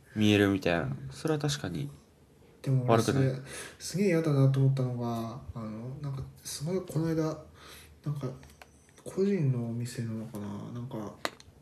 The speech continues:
Speaker 2: 自分の駅の周りのお店で、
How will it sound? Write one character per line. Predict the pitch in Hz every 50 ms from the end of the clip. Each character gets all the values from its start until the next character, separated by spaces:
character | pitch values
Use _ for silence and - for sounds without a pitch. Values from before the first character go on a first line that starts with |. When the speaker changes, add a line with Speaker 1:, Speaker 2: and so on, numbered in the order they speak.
| - - _ _
Speaker 2:
自 | - 147 147
分 | 143 165 175 180
の | 180 180
駅 | 190 196 185 156
の | 135
周 | 123 123 123 123 123 123
り | 127
の | 127 131 127 117 101 - - - - - - - - - - - - - - - - -
お | 135
店 | 131 131 127 - - - 139 135
で、 | 131 135 135 131 123 104 -